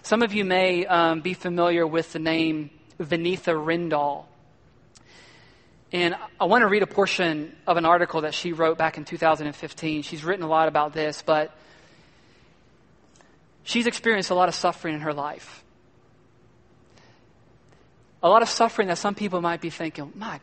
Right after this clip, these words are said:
goodness, why would God allow something like that to happen to such a good person?"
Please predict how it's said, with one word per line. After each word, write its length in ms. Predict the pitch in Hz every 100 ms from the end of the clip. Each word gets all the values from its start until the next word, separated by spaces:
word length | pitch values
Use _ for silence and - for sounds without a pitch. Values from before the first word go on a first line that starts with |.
| _
goodness, 640 | - 240 147 139 - - - _ _ _ _ _ _ _ _ _ -
why 200 | 214 311
would 160 | 240
God 180 | 220 240
allow 240 | 226 226
something 360 | 226 - 202 202
like 200 | 196 196
that 240 | 190 170 - _
to 80 | 190
happen 240 | 196 185
to 40 | 170
such 220 | 190 180
a 40 |
good 180 | 175 170
person?" 560 | - 165 - 147 147